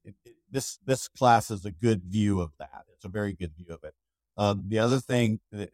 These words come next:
so, so a pro tip is if you wanna understand compensation for the,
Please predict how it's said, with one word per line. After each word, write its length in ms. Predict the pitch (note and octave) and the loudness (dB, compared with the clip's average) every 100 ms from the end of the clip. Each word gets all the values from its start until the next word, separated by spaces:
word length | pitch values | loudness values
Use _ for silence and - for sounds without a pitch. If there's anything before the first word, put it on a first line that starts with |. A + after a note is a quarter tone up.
| F#2 | -10
so, 300 | - A#2+ F#2+ | 0 0 0
so 260 | - A#2 | -2 0
a 140 | G#2 G#2 | 0 -2
pro 240 | - C#3+ | 2 2
tip 240 | - B2 G2 | 2 -2 -4
is 240 | G#2 G2+ | -4 -4
if 160 | F#2 G#2 | -8 -6
you 80 | A#2 | -2
wanna 300 | C3 C3+ A2+ _ - | 2 2 0 _ -6
understand 800 | B2 A#2+ - - G#2 G#2+ A2+ A2+ | -4 -4 -8 -6 -2 -2 -2 -6
compensation 720 | G#2+ G#2+ G2+ A2+ G#2+ - A#2 _ _ _ _ | -8 -8 -8 -6 -6 -8 -14 _ _ _ _
for 120 | A2 | 0
the, 200 | F#2 F2 | 0 -2